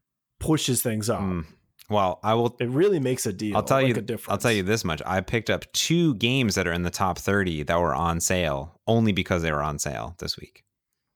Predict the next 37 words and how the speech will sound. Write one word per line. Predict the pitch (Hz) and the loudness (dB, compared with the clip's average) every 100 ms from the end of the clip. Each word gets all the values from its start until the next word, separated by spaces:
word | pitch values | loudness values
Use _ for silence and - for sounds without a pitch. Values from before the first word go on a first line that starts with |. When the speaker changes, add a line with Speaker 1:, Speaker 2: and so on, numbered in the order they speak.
| - | -8
Speaker 1:
Well, | 240 | -4
there | 147 151 | 0 0
you | |
go. | 196 285 - _ _ - | 0 -2 -2 _ _ -8
Speaker 2:
Yes. | - - - - _ _ - | -6 -4 -8 -12 _ _ -8
So | - | -4
I'll, | 69 78 | 0 0
Speaker 1:
There | 85 101 | -2 -6
you | 95 | -4
Speaker 2:
I'll | |
Speaker 1:
go. | 90 | 0
Speaker 2:
talk | 90 | 0
about | 85 82 | 2 0
'em | 76 | 0
later. | 78 73 | -2 -2
I'm | 82 | -4
very | 82 104 92 | 0 0 2
excited | 87 - 73 76 | -2 0 0 -2
to | 73 | -4
tell | - 73 | -2 -2
you | 71 | -2
about | 69 69 | -2 -4
them. | - 71 - - - - | -4 -8 -10 -18 -20 -16
So, | - - 55 82 87 _ - | -6 -4 -4 -6 -12 _ -14
Speaker 1:
Okay. | 110 139 123 - | -12 -10 -10 -10
<laughs> | - | -6
Speaker 2:
uh, | 101 90 92 | -4 -2 0
well, | 117 120 | 2 4
let's | 143 165 | 2 2
get | 190 | 2
into | 185 175 165 | 2 2 0
the | |
stuff | 147 160 139 | 0 0 -2
that | |
you | 127 | -4
can | 123 123 | -2 0
buy | 127 135 135 135 135 | 2 2 0 -2 -4